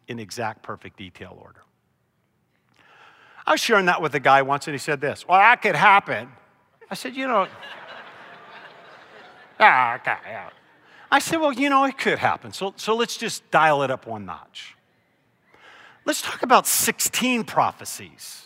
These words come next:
What would be the odds of Jesus fulfilling six prophecies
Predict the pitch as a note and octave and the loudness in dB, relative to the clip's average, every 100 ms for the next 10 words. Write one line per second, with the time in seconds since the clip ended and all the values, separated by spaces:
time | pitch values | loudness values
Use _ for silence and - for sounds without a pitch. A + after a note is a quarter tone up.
0 | _ _ _ _ _ _ _ _ - - | _ _ _ _ _ _ _ _ -20 -8
1 | F3 D4 F#4+ D4+ C4+ A3+ G#3+ F3+ A3 A#3+ | 8 8 8 6 4 4 4 10 12 12
2 | F3 F#3 C#3+ B2+ B3 C#4+ F3 E3 D#3 - | 8 -2 -2 0 2 2 0 -2 -2 -6
3 | - _ _ - A3+ - A#3+ A3+ G#3 F#3+ | -8 _ _ -2 0 6 8 8 8 4
4 | D3+ - - - - - - E4+ - - | 0 -10 -20 -10 -4 -2 2 2 0 -2
5 | - F3 C#3+ C#3+ - C#3 A2+ G#2 | 6 6 6 -2 -8 -8 -8 -12